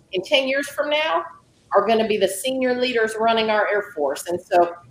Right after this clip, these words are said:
what we do, how we develop them, how we coach them, and what we don't do matters. And so to that point, like, that's why this is an honor. That's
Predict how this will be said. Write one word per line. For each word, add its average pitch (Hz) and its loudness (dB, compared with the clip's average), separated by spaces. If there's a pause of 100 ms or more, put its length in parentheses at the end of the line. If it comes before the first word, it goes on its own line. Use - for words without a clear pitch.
(120)
what 247 2
we 247 -6
do, 269 -6
how 233 2
we 226 -6
develop 220 0
them, 226 -2
how 226 0
we 202 -2
coach - -6
them, 285 0 (380)
and 202 0
what 233 6
we 185 4
don't 254 4
do 190 4
matters. 180 2
And 160 -8
so 175 0 (140)
to 262 4
that 226 2
point, 226 2
like, 165 4 (520)
that's 294 0
why 175 2
this 175 0
is 170 -6
an 160 0
honor. 185 4
That's 247 4